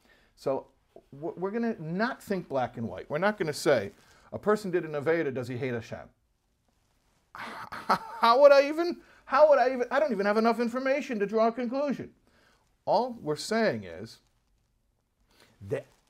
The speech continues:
action itself, the action itself, this snapshot, this moment, if he's doing something that Hashem doesn't like, then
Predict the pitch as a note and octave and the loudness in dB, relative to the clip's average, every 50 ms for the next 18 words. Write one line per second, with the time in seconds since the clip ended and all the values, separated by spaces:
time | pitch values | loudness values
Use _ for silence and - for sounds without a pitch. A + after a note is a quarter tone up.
0 | _ - E3+ G3+ A3+ A3 - - - - A3 G#3 D#3 C3+ - - - - - - | _ -4 -2 -2 -2 -4 -8 -12 -10 -8 -6 -6 -6 -6 -10 -14 -16 -14 -14 -2
1 | - A3 A#3 G#3+ D3 - - - - - - - - - _ _ _ _ _ _ | 2 4 6 6 4 2 -4 -14 -20 -20 -20 -20 -20 -20 _ _ _ _ _ _
2 | _ _ _ _ - - - - - F#3+ A3+ A#3 A#3 - - E3 D3 - - C#3+ | _ _ _ _ -14 -14 -12 -6 -4 -2 -2 -2 -4 -6 -8 -8 -6 -4 -4 -4
3 | G2+ G2 A#2 C#3 G#3+ C4 - - - - - - - _ _ - - - - - | -4 -6 -4 -2 0 0 0 0 -4 -6 -8 -10 -12 _ _ -10 -8 -8 -6 -4
4 | F3 F#3 G3 - - - - - - - _ - F3+ F#3 - E3 D#3+ E3+ F3 F3 | -4 -4 -4 -4 -6 -12 -16 -16 -16 -14 _ -4 -4 -4 -4 -6 -4 0 2 2
5 | E3 C#3+ A2+ - - - _ _ _ _ _ _ _ _ _ _ _ _ _ _ | 2 2 0 -4 -8 -14 _ _ _ _ _ _ _ _ _ _ _ _ _ _
6 | - - A2 - C#3+ C#3+ C#3+ B2 B2 A#2 A#2 A#2 C#3+ A3 C4 D4 C#4+ C#4 C4 B3 | -8 -8 -8 -6 -8 -8 -8 -8 -8 -8 -6 -2 0 2 2 2 0 0 -2 -4
7 | - - - G#3 G3+ G#3 G#3 G3 - - A2+ G2+ G2 G#2+ C3 B2 B2 - - - | -6 0 4 6 6 6 4 2 -4 -8 -10 -10 -8 -6 -6 -6 -6 -6 -2 -2
8 | F#3+ G#3+ A3 G3+ E3 E3+ F3 G#3 F#3 F#3+ E3+ - D3 D3+ D3+ D3 B2+ - - _ | 0 0 0 0 2 2 2 2 2 0 0 0 0 2 2 2 2 0 -6 _
9 | _ - - _ _ _ _ _ _ _ _ _ _ _ _ _ _ _ _ _ | _ -20 -20 _ _ _ _ _ _ _ _ _ _ _ _ _ _ _ _ _
10 | _ _ _ _ _ _ _ _ _ _ _ _ _ _ D3+ D#3+ F3 | _ _ _ _ _ _ _ _ _ _ _ _ _ _ -4 -4 -4